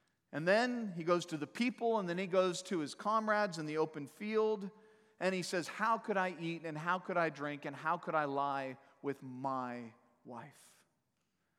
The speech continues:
A term that when David heard it should have cut him right.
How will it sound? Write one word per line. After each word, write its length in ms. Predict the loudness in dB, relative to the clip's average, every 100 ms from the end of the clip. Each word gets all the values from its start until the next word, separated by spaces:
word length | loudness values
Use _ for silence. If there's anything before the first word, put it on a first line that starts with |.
| _ _ _ _ -4
A 60 |
term 720 | -4 -4 -2 0 0 -2 -4 -8 -2
that 160 | -2
when 160 | -2 -4
David 380 | 0 2 2 -2
heard 300 | -4 -2 0
it 180 | 0 -4
should 280 | -6 -4 -2
have 260 | -4 -8
cut 340 | -4 2 2 2
him 180 | -4 0
right. 220 | 0 0